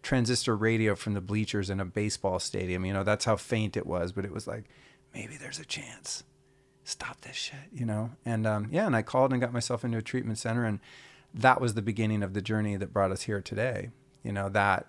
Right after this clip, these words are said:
that was really when I had, like, my first profound spiritual experience.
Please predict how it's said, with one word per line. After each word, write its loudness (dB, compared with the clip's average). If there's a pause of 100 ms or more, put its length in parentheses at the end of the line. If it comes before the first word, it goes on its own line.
that 6
was -2
really 0
when -2
I 0
had, -2
like, -4
my -4
first -6
profound -2
spiritual -6
experience. -4